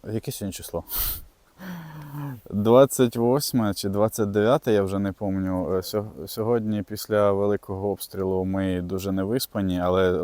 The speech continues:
роботи заплановані, тому не знаю, що з цього вийде. Е, спостерігайте, дивіться, ми будемо старатися зробити все по максимуму. Е, і зараз, е, розкажу, що ми запланували. Е,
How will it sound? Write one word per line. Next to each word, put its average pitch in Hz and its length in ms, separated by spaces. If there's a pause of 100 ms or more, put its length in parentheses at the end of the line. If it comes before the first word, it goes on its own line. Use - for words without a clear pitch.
(100)
роботи 95 360
заплановані, 98 760
тому 92 220
не 98 120
знаю, 92 280
що 90 140
з - 40
цього 92 260
вийде. 98 380 (680)
Е, 90 400
спостерігайте, 107 760
дивіться, 98 800
ми 95 140
будемо 95 420
старатися 90 840
зробити 90 400
все 87 200
по 95 140
максимуму. 95 640 (680)
Е, 95 60 (840)
і 98 500
зараз, 101 680
е, - 20 (400)
розкажу, 98 600
що 101 240
ми 98 220
запланували. 101 800
Е, 95 80